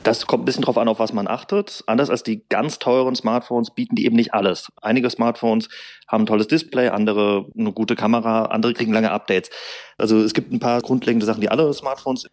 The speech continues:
die wir untersucht haben, unter zweihundert Euro gut gemacht haben. Die hatten lange Laufzeiten, der Speicher ließ sich erweitern, das geht bei teureren Geräten zum Beispiel nicht. Die hatten noch Kopfhörerbuchsen. Aber darüber hinaus, diese speziellen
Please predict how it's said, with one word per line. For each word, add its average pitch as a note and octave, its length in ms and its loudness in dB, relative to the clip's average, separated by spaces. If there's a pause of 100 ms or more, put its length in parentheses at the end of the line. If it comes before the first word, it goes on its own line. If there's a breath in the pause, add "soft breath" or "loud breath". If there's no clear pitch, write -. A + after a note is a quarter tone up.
die A2+ 140 0
wir B2 160 4
untersucht A2+ 480 -2
haben, G#2+ 340 0
unter A2+ 180 -2
zweihundert G#2 280 0
Euro F#2+ 300 2
gut - 200 -4
gemacht B2 320 0
haben. A2+ 160 2
Die G2 120 -2
hatten G2+ 220 -10
lange F#2+ 200 -4
Laufzeiten, A2 840 0 (300 loud breath)
der F#2+ 80 0
Speicher A2+ 380 0
ließ A2+ 160 0
sich G#2 120 -4
erweitern, G#2 420 0
das F#2+ 160 -2
geht - 180 -4
bei G2+ 80 2
teureren F#2+ 600 -2
Geräten F#2+ 300 -4
zum F#2 120 -4
Beispiel F2+ 340 0
nicht. C#3+ 300 0
Die G#2 80 0
hatten G2 160 0
noch F#2+ 160 0
Kopfhörerbuchsen. A#2 880 0 (640 loud breath)
Aber G#2+ 460 2 (140)
darüber A2 320 0
hinaus, A2 420 0
diese G#2 420 -2 (120)
speziellen A2 840 2